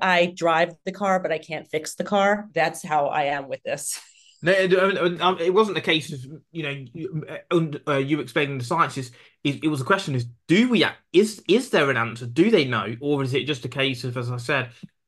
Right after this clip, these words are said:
Speaker 2: press this button,
Speaker 1: Oh.
Speaker 2: this happens. Oh, it must, it must work. We don't know how it works, but it does work.
Speaker 1: Oh, no, I think with M D M A, there's been enough, this is my opinion, there's been enough research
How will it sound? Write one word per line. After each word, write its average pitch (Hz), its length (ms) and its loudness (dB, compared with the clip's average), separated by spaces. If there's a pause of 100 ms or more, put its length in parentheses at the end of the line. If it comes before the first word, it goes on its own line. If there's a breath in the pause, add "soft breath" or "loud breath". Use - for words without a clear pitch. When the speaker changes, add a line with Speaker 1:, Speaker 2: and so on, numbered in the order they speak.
(140)
Speaker 2:
press 190 180 2
this 147 140 -4
button, 160 320 0
Speaker 1:
Oh. 143 40 -8
Speaker 2:
this 165 180 -2
happens. 139 640 -8 (640)
Oh, 123 320 0
it 135 180 -6
must, 143 400 -8
it 131 160 -4
must 151 220 -4
work. 135 280 -2
We 156 120 0
don't 185 80 4
know 139 80 2
how 160 180 4
it 123 80 -2
works, 135 220 -2
but 143 100 -12
it 123 140 -8
does 135 160 -6
work. 123 400 -6 (1120 loud breath)
Speaker 1:
Oh, 349 340 6
no, 311 380 4
I 285 160 2
think 349 260 -4
with 370 140 -2
M 277 220 -2
D 254 100 -2
M 214 160 -2
A, 208 220 0
there's 190 260 -2
been 190 200 -4
enough, 165 600 -4
this 208 240 -2
is 185 140 -8
my 180 240 0
opinion, 180 580 -2 (340 soft breath)
there's 208 220 0
been 240 140 4
enough 175 360 2
research 165 460 -2